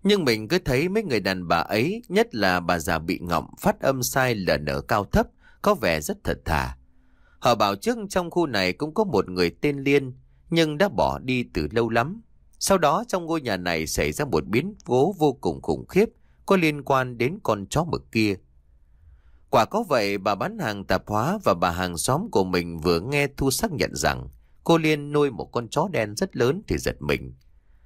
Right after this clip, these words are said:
Họ đứng chết sững như là trời trồng, rồi phải cả phút sau mới định thần lôi Thu quay trở lại trong tạp hóa. Thu khi ấy ngạc nhiên cau mày hỏi: "Ơ, các bác làm gì thế? Có chuyện gì vậy? Cháu, cháu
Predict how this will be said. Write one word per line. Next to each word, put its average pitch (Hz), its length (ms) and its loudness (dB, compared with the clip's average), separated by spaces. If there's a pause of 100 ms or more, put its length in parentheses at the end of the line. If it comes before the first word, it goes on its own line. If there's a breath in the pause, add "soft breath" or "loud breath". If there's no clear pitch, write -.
(340)
Họ 110 160 2
đứng 127 240 -2
chết 240 200 -2
sững 196 300 -2
như 196 120 0
là 107 160 0
trời 87 300 0
trồng, 71 440 -2 (300)
rồi 117 200 2
phải 92 320 0
cả 73 220 -2
phút - 220 -2
sau 131 300 0
mới 135 140 -2
định 101 300 -4
thần 67 360 -4
lôi 127 260 2
Thu 123 320 2
quay 117 140 0
trở 85 200 -2
lại 67 340 -2
trong 107 220 -2
tạp 67 200 -2
hóa. 95 320 0 (800)
Thu 175 120 4
khi 180 140 4
ấy 175 200 2
ngạc 117 280 -6
nhiên 139 260 -4
cau 131 140 2
mày 85 200 -2
hỏi: 67 320 -2 (560)
"Ơ, 165 140 2
các 185 200 0
bác 196 160 0
làm 139 160 -2
gì 123 220 2
thế? 165 400 0
Có 180 100 2
chuyện 123 240 0
gì 123 100 0
vậy? 101 420 0
Cháu, 185 200 2
cháu 202 120 0